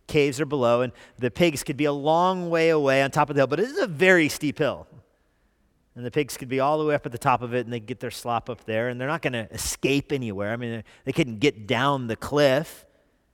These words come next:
So there they are, away from the demon-possessed men, top of the hill. The demon spies them and say, "If you cast us out"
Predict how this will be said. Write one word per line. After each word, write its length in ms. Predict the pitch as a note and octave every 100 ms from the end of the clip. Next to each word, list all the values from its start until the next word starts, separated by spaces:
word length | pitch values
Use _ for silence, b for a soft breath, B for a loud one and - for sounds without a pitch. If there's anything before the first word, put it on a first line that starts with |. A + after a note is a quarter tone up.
| _ _ _ _ _ _ _ _ _ _ _ _
So 280 | - B2+ A2+
there 180 | C3+
they 140 | C3+ A2+
are, 260 | F2 F2 - _ _ _ _ _ _ _ _ G2+
away 320 | A2 C3+ D#3
from 160 | D3+
the 100 | C#3
demon-possessed 580 | B2 C3 B2+ A#2 C3 -
men, 160 | C3+ B2
top 300 | - D3 C#3+
of 60 |
the 80 | A#2+
hill. 280 | A2 A2 A2 - _ _ _ _ _ _ _ -
The 120 | A#2+
demon 360 | G#2 E3 D#3
spies 420 | B2+ - A2 G#2+ -
them 220 | A#2 A#2+ B B B B
and 160 | A2+ G#2+
say, 480 | - B2 C3+ F#3+ B B B
"If 240 | C#3+ A#2+
you 80 | D#3
cast 540 | - - F#3+ G3+ -
us 200 | A#3 A3 -
out" 560 | D#3 B2+ C#3 - -